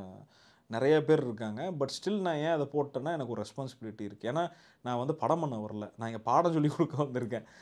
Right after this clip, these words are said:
அப்ப நான் என்ன பண்ணணும்னா, அந்த படம் நான் போடக்கூடாது. இதே தான் உங்களுக்கும் சொல்றேன். As a ஸ்டூடெண்ட்டா, you should take the responsibility. அப்ப ரெஸ்பான்சிபிலிட்டி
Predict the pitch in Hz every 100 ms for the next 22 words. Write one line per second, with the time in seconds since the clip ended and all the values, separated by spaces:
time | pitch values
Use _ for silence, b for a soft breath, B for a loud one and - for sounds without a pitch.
0 | B - 143 160 139 165 175 160 143 123
1 | 143 196 143 123 127 107 107 110 107 104
2 | 107 - 143 185 196 208 156 160 170 170
3 | 135 120 117 120 - 196 196 165 143 165
4 | 226 b b b b b b - 151 165
5 | 147 - _ _ - 214 214 - _ _
6 | _ _ 151 - - 160 151 117 104 101
7 | - _ _ _ - 135 131 135 - 214